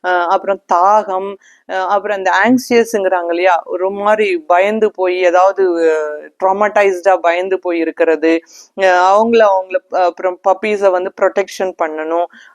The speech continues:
ஆ, அப்படிங்கிற இந்த காரணத்துக்கால, இன்னும் கொஞ்-, பல காரணங்களால தான் அவங்க வந்து கடிக்கணும்னு தோணும் அப்படின்னு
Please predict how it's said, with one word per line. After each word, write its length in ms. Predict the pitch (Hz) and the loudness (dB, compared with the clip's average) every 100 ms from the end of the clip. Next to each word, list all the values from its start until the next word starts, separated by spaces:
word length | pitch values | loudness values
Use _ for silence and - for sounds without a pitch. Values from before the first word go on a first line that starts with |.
| 185 | -2
ஆ, 400 | 185 175 208 208 | 0 2 0 0
அப்படிங்கிற 400 | 208 208 196 226 | 0 0 2 2
இந்த 320 | 226 208 214 - | 0 -2 -4 0
காரணத்துக்கால, 1040 | 202 226 247 240 214 - 185 180 - 170 175 - | 2 2 0 -2 -4 0 0 0 -4 -8 -8 -16
இன்னும் 460 | - 214 220 269 254 | -8 -4 2 2 2
கொஞ்-, 280 | 226 190 185 180 | 0 0 -4 -2
பல 240 | 190 190 190 | 2 2 2
காரணங்களால 760 | 196 202 202 185 175 165 160 | 2 2 0 -2 0 0 0
தான் 200 | 156 247 | 0 2
அவங்க 300 | 208 185 185 | 4 2 2
வந்து 320 | 175 170 226 - | -2 -4 -10 -4
கடிக்கணும்னு 600 | 190 202 226 208 208 214 - 180 | -2 -2 -4 -2 -2 -4 -4 -2
தோணும் 300 | 180 185 175 | 0 0 0
அப்படின்னு 480 | 180 180 175 175 247 | -2 0 -2 0 -2